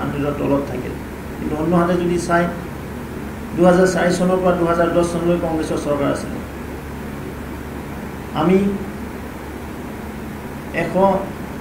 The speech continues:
চৌত্ৰিছখন আসনৰ পৰা গৈ দুশ বাসত্তৰ আসন পাইছোঁ। কংগ্ৰেছে অহংকাৰ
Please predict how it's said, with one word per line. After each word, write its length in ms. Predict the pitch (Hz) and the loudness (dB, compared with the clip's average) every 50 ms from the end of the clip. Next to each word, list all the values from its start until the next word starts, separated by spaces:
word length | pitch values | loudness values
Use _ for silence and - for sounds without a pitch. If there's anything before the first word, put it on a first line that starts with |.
| - - - - - - - - - - - - - - - - - - - | -8 -8 -8 -8 -8 -8 -10 -8 -8 -8 -8 -8 -8 -8 -8 -8 -8 -8 -8
চৌত্ৰিছখন 540 | - - 196 196 202 202 208 - - 202 185 | -4 0 2 4 4 4 4 2 2 2 2
আসনৰ 280 | 175 - - 175 175 170 165 | 2 2 2 2 2 4 4
পৰা 120 | 165 165 147 135 | 2 2 2 2
গৈ 200 | 151 156 156 151 151 - - - - - - - - - - - - - - | 4 4 4 2 2 0 -4 -6 -8 -8 -8 -8 -8 -8 -8 -8 -8 -8 -4
দুশ 180 | - 139 135 170 165 - | -4 -2 0 0 0 2
বাসত্তৰ 360 | 151 151 156 156 - 165 156 | 0 0 0 -2 0 0 0
আসন 200 | 151 139 135 139 139 | 2 2 0 0 0
পাইছোঁ। 320 | 135 131 - - - - - - - - - - - - - - - - - - - - - - - - - - - - - - - - - - - - - - - - - | -2 -2 -2 -4 -4 -6 -6 -6 -6 -6 -6 -8 -8 -8 -8 -8 -8 -8 -8 -8 -8 -8 -8 -8 -8 -8 -8 -8 -6 -8 -8 -8 -8 -8 -8 -8 -8 -8 -8 -8 -8 -4 -2
কংগ্ৰেছে 360 | - 156 160 160 156 - 170 | -2 -2 0 -2 -2 0 0
অহংকাৰ 340 | 147 135 139 143 143 147 | 0 2 2 2 2 0